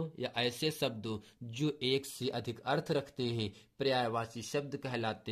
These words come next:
हैं। तो दोस्तों इसका मतलब क्या होगा, यह सब पूरा माने है। दोस्तों पंकज माने कमल होता है हिंदी में, नीरज माने भी कमल होता है, जाह्नवी माने गंगा होता है, और परसुनी माने दोस्तों गंगा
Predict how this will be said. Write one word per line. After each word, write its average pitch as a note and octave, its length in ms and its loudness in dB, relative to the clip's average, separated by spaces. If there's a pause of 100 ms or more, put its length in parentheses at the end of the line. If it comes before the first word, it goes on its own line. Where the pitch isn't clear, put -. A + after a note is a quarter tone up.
हैं। G#2 240 2 (280)
तो B2+ 80 -2
दोस्तों C#3 360 2
इसका D3 240 4
मतलब B2+ 400 0
क्या B2+ 120 4
होगा, A#2 240 4 (220)
यह C#3+ 160 6
सब D3 280 0
पूरा C#3 320 8
माने A2+ 360 6
है। F#2+ 240 4 (320)
दोस्तों C#3 280 4 (260)
पंकज C#3+ 420 6
माने C#3 300 8
कमल B2+ 300 6
होता A#2+ 340 4
है A#2 80 6
हिंदी A2+ 380 2
में, A#2+ 200 2 (280)
नीरज C#3 360 8
माने C3 340 8
भी D3 220 8
कमल C#3 320 8
होता B2 400 6
है, A#2 220 4 (260)
जाह्नवी C3 560 6
माने C#3 360 6
गंगा C3+ 440 4
होता A#2+ 440 4
है, G#2+ 220 6 (280)
और A2+ 360 6 (220)
परसुनी D3 500 6
माने C#3 280 8
दोस्तों A#2+ 420 0
गंगा A2+ 320 2